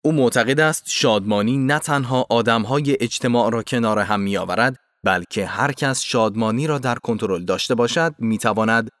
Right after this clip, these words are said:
جهان را دگرگون کند. شادمانی نیروی روانشناختی و هیجانی است که خاستگاهش بینش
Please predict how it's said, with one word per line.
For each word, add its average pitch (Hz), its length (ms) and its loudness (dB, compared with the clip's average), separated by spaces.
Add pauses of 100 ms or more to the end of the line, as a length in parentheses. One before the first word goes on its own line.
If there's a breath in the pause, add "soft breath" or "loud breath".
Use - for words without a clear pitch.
(160)
جهان 107 500 0
را 87 140 -4
دگرگون 92 640 -8
کند. - 420 -18 (760)
شادمانی 113 720 2
نیروی 135 520 2
روانشناختی 117 840 0
و 120 80 -4
هیجانی 107 600 0
است - 220 -6
که 104 120 -2
خاستگاهش 120 960 -2
بینش 107 520 -2